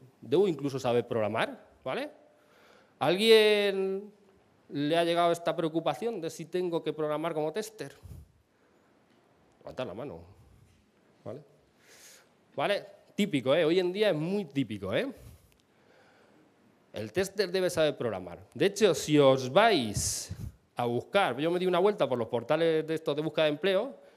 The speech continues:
y fijaos lo que os podéis encontrar por ahí, ¿eh? Os lo resumo. Busco un tester que sepa JavaScript, H T M L, C S S,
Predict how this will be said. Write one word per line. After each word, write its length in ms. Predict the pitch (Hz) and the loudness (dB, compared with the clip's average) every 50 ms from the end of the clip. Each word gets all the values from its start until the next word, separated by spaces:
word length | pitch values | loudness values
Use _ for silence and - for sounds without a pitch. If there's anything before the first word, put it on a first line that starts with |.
| _ _ _ _ _ _ - | _ _ _ _ _ _ -8
y 100 | 123 117 | -8 -4
fijaos 400 | - 123 117 - 165 175 190 170 | -4 -4 0 2 4 4 6 4
lo 160 | 160 147 139 | 4 4 2
que 180 | 135 127 120 | 2 2 2
os 140 | 120 117 - | 2 0 -2
podéis 280 | - 120 117 123 123 - | -4 -4 -4 -4 -4 -4
encontrar 420 | 127 120 107 110 113 107 123 113 98 | -6 -6 -6 -8 -6 -4 -6 -4 -2
por 120 | 143 165 | -2 0
ahí, 160 | 165 117 113 | 0 0 0
¿eh? 220 | 127 180 233 254 - - - - - - - - _ _ _ _ _ _ - | -2 -4 -6 -8 -14 -20 -20 -20 -20 -20 -20 -20 _ _ _ _ _ _ -6
Os 120 | 123 120 | -4 -2
lo 100 | 120 117 | -2 -2
resumo. 480 | 113 113 - - 214 170 120 98 87 78 | -4 -4 -4 -2 -2 -2 -2 -4 -6 -2
Busco 280 | 101 160 190 190 240 | 0 0 0 0 0
un 120 | 233 220 214 | -4 -4 -2
tester 420 | - 180 - - - 107 95 95 | -4 -4 -4 -4 -8 -8 -8 -6
que 120 | - 123 117 | -8 -8 -4
sepa 280 | - 175 170 - 117 | -4 -4 -2 -2 -4
JavaScript, 480 | 107 - 120 120 117 - - 156 156 147 | -2 0 0 0 0 0 -2 -6 -4 -4
H 160 | 147 131 143 | -6 -8 -6
T 100 | 139 147 | -8 -8
M 120 | 143 143 143 | -8 -6 -4
L, 140 | 147 143 | -6 -6
C 120 | 131 - 139 | -4 -4 -6
S 240 | 131 - 139 139 151 | -6 -4 -6 -6 -6
S, 380 | 143 - - 151 147 151 151 | -6 -6 -6 -6 -6 -6 -8